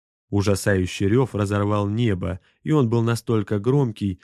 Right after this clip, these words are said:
что заглушил даже грохот приближающихся к стене титанов. С орбиты спускались еще сотни десантных капсул и боевых кораблей, многие из которых должны были атаковать крепость. Когда приземляющиеся капсулы раскрылись,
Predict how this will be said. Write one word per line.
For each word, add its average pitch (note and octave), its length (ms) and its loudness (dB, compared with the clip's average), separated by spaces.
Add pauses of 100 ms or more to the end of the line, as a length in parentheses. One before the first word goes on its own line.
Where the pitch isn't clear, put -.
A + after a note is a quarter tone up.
(140)
что - 240 -2
заглушил A2 600 -2
даже G2 240 -4
грохот G#2+ 440 -2
приближающихся G2 920 -6
к - 80 -14
стене G2 380 -6
титанов. F2+ 760 -8 (420)
С - 120 -4
орбиты G2+ 400 0
спускались G2+ 680 -4
еще G2+ 260 -4
сотни A#2+ 440 -2
десантных G#2 640 -4
капсул G2 560 -4 (160)
и A#2 80 -6
боевых G2+ 460 -2
кораблей, G2 720 -4 (380)
многие A#2 460 2
из G2+ 120 -4
которых A2 520 0
должны G#2 320 -2
были G#2 180 -2
атаковать G2 580 -2
крепость. - 720 -6 (400)
Когда G2+ 320 0
приземляющиеся G2+ 920 -2
капсулы G2 500 -2
раскрылись, G#2+ 720 -2